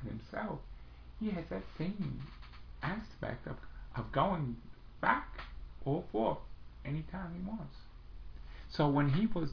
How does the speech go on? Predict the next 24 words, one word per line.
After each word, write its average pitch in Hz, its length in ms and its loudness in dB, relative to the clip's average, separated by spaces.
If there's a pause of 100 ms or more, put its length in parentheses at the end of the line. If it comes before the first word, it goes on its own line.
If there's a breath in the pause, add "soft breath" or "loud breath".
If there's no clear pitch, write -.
(180)
down 214 340 8
and 208 100 6
out, 254 260 8 (720)
for - 80 -2
those 180 420 8
who 147 100 4
were, 131 300 2 (580 loud breath)
you 113 180 -2
know, - 380 -4 (440)
kinda 262 320 6
abandoned 135 600 6
and 104 240 -2
fell 233 200 8
asleep, 262 440 4 (640)
his 139 160 8
apostles. - 640 8 (1300 loud breath)
So 151 160 6
he 202 260 6
had 165 160 0
to 147 40 0
go 151 200 2
to 165 140 0
the 143 100 2
future. 226 420 -2